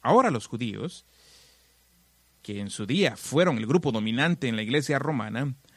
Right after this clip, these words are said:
han visto mermadas sus filas y sería un paso relativamente pequeño en la evolución. Y de hecho,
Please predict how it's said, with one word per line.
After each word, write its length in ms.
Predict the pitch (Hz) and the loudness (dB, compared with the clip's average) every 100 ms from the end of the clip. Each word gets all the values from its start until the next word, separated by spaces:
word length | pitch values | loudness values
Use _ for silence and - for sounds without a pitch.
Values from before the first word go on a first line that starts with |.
| _ _ _ - | _ _ _ -4
han 300 | 156 214 180 | 0 0 0
visto 440 | 180 180 - 202 | -2 -2 0 2
mermadas 480 | 175 131 139 175 160 | 4 2 0 0 -2
sus 180 | 127 - | -4 -8
filas 560 | - 214 120 113 143 156 | -4 -2 0 0 -2 -4
y 60 | |
sería 340 | 127 147 190 196 | -4 -2 -2 -2
un 140 | 143 | -2
paso 340 | - 185 175 | 0 0 0
relativamente 600 | 156 123 120 175 165 170 165 | -2 -2 -2 -2 -2 -2 -2
pequeño 420 | 127 135 180 170 | -4 -4 -2 0
en 80 | 120 | 0
la 80 | |
evolución. 640 | 113 113 117 - 190 196 123 | -2 -4 -6 -6 -2 0 0
Y 60 | |
de 200 | 123 131 | 0 0
hecho, 440 | 214 - 117 117 | -2 -4 -6 -6